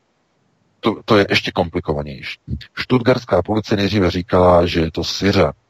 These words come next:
Potom ale odpoledne, včera odpoledne zjistila, že by to měl být, eh, o dva roky starší Palestinec. Původně říkala, že to je dvacetiosmiletý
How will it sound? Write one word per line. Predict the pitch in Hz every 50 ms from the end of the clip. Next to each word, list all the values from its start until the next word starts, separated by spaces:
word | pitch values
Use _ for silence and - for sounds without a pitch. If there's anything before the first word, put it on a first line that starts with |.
| _ _ _ _ _ - - - - - -
Potom | - 143 139 - 156 147 139 135 -
ale | - 92 92 87 92 110 -
odpoledne, | - 104 - - - 101 95 90 87 87 87 85 90
včera | 101 - - 120 - 107
odpoledne | 95 92 - - 107 104 107 104 104 90 82
zjistila, | - 82 82 - - - 95 90 90 90 92 98 104
že | 101 90 92 101
by | - 113 110
to | - - 92 85
měl | 85 85 87 90 95 98 98 101 95 101
být, | - 85 85 90 95 92 - - -
eh, |
o | 90 82 82 87 - 87 85
dva | 85 85 85 95 101
roky | 107 104 101 - 92 82
starší | - - - - 85 87 85 - - - 85 82 82 - _ _
Palestinec. | 87 85 92 101 95 - - - 78 69 - - _ _ - - _ _ _ _ _ _ _ _ _ _ _ _
Původně | - 107 110 110 101 98 98 85 78 76
říkala, | - 95 92 - - 101 101 101 101 101 98 98 - - - -
že | 85 90 87
to | - 85 82
je | 80 78
dvacetiosmiletý | 82 92 - - - - - - - - - - - 90 85 85 85 87 -